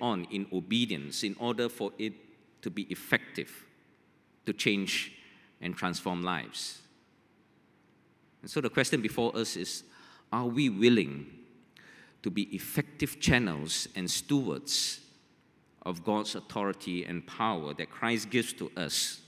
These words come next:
to bring God's love, forgiveness, and hope to others?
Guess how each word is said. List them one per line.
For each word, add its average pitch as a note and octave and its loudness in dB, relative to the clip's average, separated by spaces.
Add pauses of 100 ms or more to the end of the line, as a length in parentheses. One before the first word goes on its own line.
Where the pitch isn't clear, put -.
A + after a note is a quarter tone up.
(500)
to G#2+ 0
bring A2 6
God's G#2+ 2
love, G2+ 2 (280)
forgiveness, F#2 0
and D#2 -2
hope - -4
to - -6
others? D2+ -6